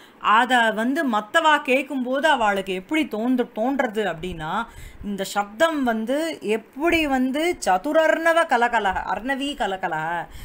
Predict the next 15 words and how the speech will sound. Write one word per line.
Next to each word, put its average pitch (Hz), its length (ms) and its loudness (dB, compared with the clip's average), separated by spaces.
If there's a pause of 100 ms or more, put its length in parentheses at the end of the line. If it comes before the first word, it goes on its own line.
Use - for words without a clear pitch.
(140)
நாலு 285 720 2
சமுத்திரத்தினுடைய 277 1160 0
ஒரு 214 180 -4
கலகலம், 240 880 -2 (180)
பொங்கி 277 320 -2
எழுந்து 277 380 2
கொண்டிருக்கின்ற 247 880 0
நாலு 247 360 2
சமுத்திரத்தினுடைய 262 1080 -2
ஒரு 226 160 -2
கலகல 247 420 2
சப்தம் 220 460 -4
இருக்கு, 180 300 -10
எப்படி 254 340 -6
இருக்குமோ 196 560 -6